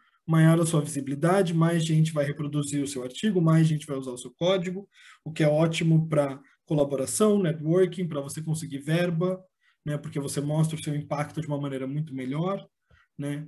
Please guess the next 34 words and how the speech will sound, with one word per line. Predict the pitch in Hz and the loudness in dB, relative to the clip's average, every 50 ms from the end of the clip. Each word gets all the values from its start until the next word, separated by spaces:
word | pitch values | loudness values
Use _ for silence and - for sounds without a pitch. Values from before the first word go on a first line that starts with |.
| - - | -6 -2
Pra | 175 165 170 | 0 0 0
quem, | 170 - 214 190 202 202 202 190 180 160 | 0 0 2 2 2 2 2 0 -2 -2
pras | 160 160 170 170 156 175 | 0 2 2 4 6 4
agências | 165 156 165 185 220 220 233 214 180 160 | 4 4 4 2 2 2 2 2 2 2
de | 160 | 2
fomento, | 160 175 165 156 151 143 143 143 | 0 0 0 0 0 -2 -4 -6
isso | 143 - | -4 0
é | 160 | 2
muito | 160 170 180 170 175 | 4 4 4 2 0
melhor, | 180 170 151 151 147 147 143 - - | -2 -2 -2 0 0 -2 -4 -4 -8
porque, | 151 - - - 143 143 147 147 - _ _ - - - _ _ _ _ - | -12 -10 -8 -6 -6 -6 -6 -8 -12 _ _ -20 -20 -20 _ _ _ _ -2
ah, | 165 170 165 156 | 0 2 4 6
eu | 156 151 | 6 6
invisto | 156 156 156 160 165 160 160 165 175 | 6 6 8 8 6 6 6 4 0
dez | 156 170 160 156 160 156 156 151 139 147 | 2 4 4 6 6 6 4 2 0 -2
em | 143 | -4
vez | 147 151 151 147 | -4 -4 -2 -2
de | 151 | -2
eu | 151 | -4
investir | 143 143 139 143 - - - 147 139 139 135 131 127 | -2 -4 -4 -6 -6 -6 -4 -4 -4 -4 -4 -6 -8
cem, | - - - - 165 165 180 190 208 214 208 160 - - | -8 -6 0 2 4 4 4 4 4 2 -2 -4 -6 -2
e | 165 160 160 | 2 2 4
o | 160 | 4
retorno | 156 156 156 - - 160 156 156 151 151 | 4 2 0 0 0 2 2 2 2 0
é | 143 | -4
muito | 139 143 147 143 - | -6 -8 -8 -10 -10
maior, | 131 135 143 160 175 185 | -8 -6 -2 -2 -2 -2
então | 165 170 160 | -2 -4 -6
você | 160 | -4
tem | 165 156 | -2 -2
um | 147 | -2
retorno | 143 156 156 - 165 165 165 | -2 -4 -4 -2 -2 0 2
de | 160 160 | 2 2
investimento | 139 139 143 143 - - 139 131 131 131 127 127 - 131 | 2 0 -2 -8 -8 -10 -8 -8 -8 -8 -10 -12 -16 -20